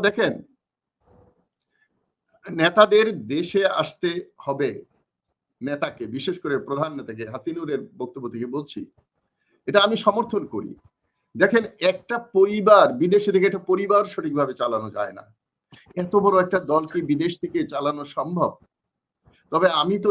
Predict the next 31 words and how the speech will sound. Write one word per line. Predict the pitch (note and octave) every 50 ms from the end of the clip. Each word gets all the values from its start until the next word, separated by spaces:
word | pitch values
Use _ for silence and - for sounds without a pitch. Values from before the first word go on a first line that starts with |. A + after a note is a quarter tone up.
| F3+ C#3 D3+
দেখি | D3 - - F3 E3 D#3 - -
তারেক | D3+ D3 D#3+ D#3+ D#3 D3 C#3
জিয়া | C#3+ E3 D#3+ D3+ C#3 C3+ - - - _ _ _ -
বোধহয় | B2 C3 D3+ D3+ D3
একটা | - E3 C3+ G#2+
ডেট | C#3 D#3+ F3+ E3+ D#3+
দিয়েছিল | F3 E3 D3 D3+ - D3 C#3 B2
জুলাই | A#2 B2+ C3+ C#3 C#3 C3
মাসে | B2 A#2+ - C3+ A#2 A2
আসবেন, | G#2+ G#2+ G#2+ B2+ A2+ G2 G2+ - _ _ _ _ _ _
কিন্তু | D3+ D#3 E3+ E3
আমি | F3+ F#3 F#3 F3
ওনার | E3 D#3+ D3 C#3+ C3
আসার | - - C3+ C3+ -
সম্ভাবনা | C3+ A#2+ G#2 A2 A2 A2 A2+ A2 G#2+ A2+
দেখছি | A#2 A2+ - - D3+ C#3+
না। | D3+ E3 - _ _ _ _ _ _ _
কারণ | C3+ C3+ C#3+ C#3+
সম্প্রতি | C#3 - F3 F3 F3 F3 G3+ G#3 G3+ G#3 G3 F3+ D#3
আমি | D3 D3 C#3 -
খবরে | D3 C3+ C#3+ C3+ C3+ C3 A#2+
দেখলাম | A2+ A2+ - B2+ A#2+ A2+ A2 - _ _ _ _ _ _ _ -
এই | C3 C#3 C3+ C3 C3 B2+ - _ _ _ _ _ - F3
একুশে | F3+ F3+ - G#3+ F#3+ F3+ G#3+ G#3 F#3 E3+
আগস্টের | D#3+ F3 D#3 - - F#3 F3 D#3+ D#3+ C#3 - - _ _ _ _ - A2 A2 G#2+
গ্রেনেড | B2 D3+ D#3+ F3+ F#3+ F#3 F#3 -
হামলা | E3 D#3+ D#3 D#3 D3+ C#3+ C#3+ C3 - - C#3
আবার | B2+ C3 B2+ B2+ - - -
সরকার | C#3+ C3 - - B2
আপিল | A#2 A#2+ - - E3+ C#3+ A2 - -
করছেন, | - _ - - A2